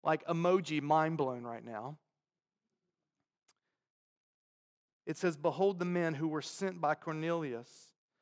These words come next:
having made inquiry for Simon's house, stood at the gate and called out to ask whether Simon,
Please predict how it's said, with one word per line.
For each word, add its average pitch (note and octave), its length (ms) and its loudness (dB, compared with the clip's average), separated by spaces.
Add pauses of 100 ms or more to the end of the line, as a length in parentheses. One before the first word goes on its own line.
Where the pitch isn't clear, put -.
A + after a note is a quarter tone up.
(200)
having F3 340 0
made E3 160 0
inquiry D#3 580 -4
for C#3+ 160 -10
Simon's D3+ 480 -4
house, C3+ 440 0
stood D3 240 -6
at C3+ 100 -10
the C#3 80 -8
gate B2+ 320 -8 (840)
and D3+ 180 -4
called G3+ 300 6
out E3 320 6
to F#3+ 120 -2
ask E3 300 0
whether E3 240 2
Simon, D#3+ 640 2